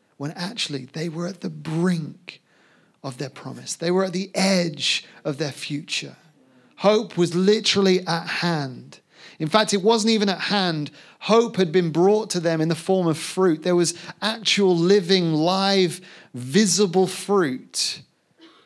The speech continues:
which pic-, which was a picture of hope, a picture of their promise that was in front of them.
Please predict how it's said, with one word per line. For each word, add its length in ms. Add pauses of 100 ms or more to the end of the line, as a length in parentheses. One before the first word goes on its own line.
(560)
which 340
pic-, 260
which 320
was 240
a 60
picture 580
of 100
hope, 460
a 80
picture 440
of 100
their 100
promise 400
that 120
was 140
in 80
front 260
of 160
them. 220